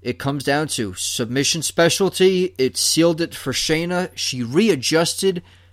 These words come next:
the Kirifuda clutch to make up for this own shortcoming that Mia Yim was able to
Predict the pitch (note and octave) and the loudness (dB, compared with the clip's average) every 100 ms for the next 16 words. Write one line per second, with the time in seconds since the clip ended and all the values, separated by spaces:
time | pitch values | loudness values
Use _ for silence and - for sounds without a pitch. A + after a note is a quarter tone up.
0 | _ C#3+ - F#3+ F#3 - F#3 F3+ - - | _ -4 2 4 4 2 0 0 -2 0
1 | F3 F3+ - - _ _ _ _ - C3 | 0 0 -4 -6 _ _ _ _ -6 0
2 | C#3+ D#3 E3 D3+ - - D3+ C#3 C3 A2 | 0 2 0 0 -6 -4 0 2 0 -4
3 | _ _ _ _ - B2 - B2+ D3+ F3+ | _ _ _ _ -4 -4 -2 -4 -4 -4
4 | F#3 - _ _ _ _ _ _ - - | -8 -12 _ _ _ _ _ _ -10 -4
5 | - F#3 F3+ - F#3 F#3+ F#3+ E3+ F3+ E3 | 2 2 0 -2 -2 -2 -4 -2 -2 0
6 | F3 F3+ F3+ F#3 F3 D#3+ D3 E3 E3 E3 | 0 2 0 -2 -2 -2 0 0 0 -2
7 | - E3 D3+ B2+ | 0 0 0 -4